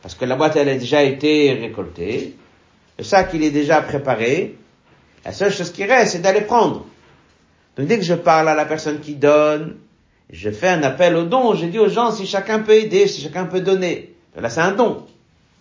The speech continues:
Lorsque je vais me tourner vers le trésorier, qu'est-ce que je vais lui dire ?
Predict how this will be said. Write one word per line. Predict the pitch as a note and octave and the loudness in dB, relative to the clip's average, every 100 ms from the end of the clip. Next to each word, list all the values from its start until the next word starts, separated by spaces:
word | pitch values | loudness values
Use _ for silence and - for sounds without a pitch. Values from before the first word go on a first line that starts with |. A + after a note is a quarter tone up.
| _ _ - | _ _ -2
Lorsque | E3 G#3 | 2 2
je | F3 | 2
vais | G3+ | 2
me | F#3 F3+ | 0 0
tourner | F3+ G3 | -2 0
vers | F3+ E3+ | 2 2
le | E3 | 0
trésorier, | D#3+ D3+ C#3 C3+ C#3 | -2 0 0 2 2
qu'est-ce | D3 C#3+ | 0 -6
que | |
je | C#3+ D#3 | -6 -4
vais | |
lui | D#3+ | -4
dire ? | D#3 F3 G3+ | -4 -2 -2